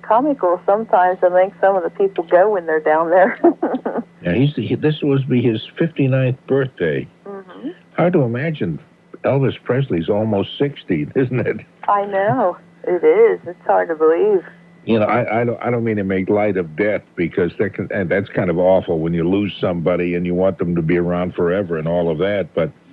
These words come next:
Speaker 2: um, sometimes it's like John Kennedy, who would be, what, se-, in, way up in his seventies now.
Speaker 1: That's right.
Speaker 2: You die and, uh, you're kind of for all time frozen into that, that age. You're, you're,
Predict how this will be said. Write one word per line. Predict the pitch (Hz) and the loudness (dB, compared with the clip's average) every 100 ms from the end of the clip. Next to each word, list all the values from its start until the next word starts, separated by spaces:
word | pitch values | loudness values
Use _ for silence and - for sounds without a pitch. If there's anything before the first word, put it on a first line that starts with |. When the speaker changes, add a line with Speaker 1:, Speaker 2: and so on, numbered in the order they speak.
| - - - - - _ - | -20 -20 -20 -20 -20 _ -4
Speaker 2:
um, | - - 151 - - - - | 0 0 0 -6 -10 -6 0
sometimes | 165 202 175 160 143 113 - - _ _ - | 0 0 -2 0 0 -2 -6 -20 _ _ -2
it's | 131 131 | -2 2
like | 160 143 | 2 2
John | 175 180 151 | -2 -2 -2
Kennedy, | 190 101 98 107 | -2 0 0 0
who | 85 104 | -2 0
would | 104 90 | -2 0
be, | 113 | 0
what, | 104 143 - - | 0 -2 -4 -4
se-, | - - | -4 -2
in, | 117 110 95 | -2 -4 -2
way | 107 185 | 0 0
up | 160 139 | 0 -2
in | 104 | -4
his | 87 - | -4 -2
seventies | 139 180 160 85 - | -2 -2 -2 -2 -4
now. | - 156 156 - - | -2 -2 -2 -6 -10
Speaker 1:
That's | 202 196 | -10 -6
right. | 180 190 220 | -4 -2 2
Speaker 2:
You | 113 113 | 4 4
die | 117 139 156 156 | 2 -2 -2 -4
and, | 131 123 113 | -4 -6 -4
uh, | 110 | -2
you're | 110 113 | -2 -4
kind | - 127 131 | -4 -2 0
of | 123 - - _ - | -2 -10 -20 _ -4
for | - 117 | 2 4
all | 131 156 | 4 0
time | 151 143 117 - | -2 -2 -2 -2
frozen | 135 143 127 135 | 0 0 0 -2
into | 117 117 113 | -4 -2 -2
that, | 113 117 - _ _ _ 107 | -2 -4 -8 _ _ _ -2
that | 117 123 | 0 2
age. | 143 117 110 | 0 -2 -2
You're, | 98 87 | -2 0
you're, | 110 | 0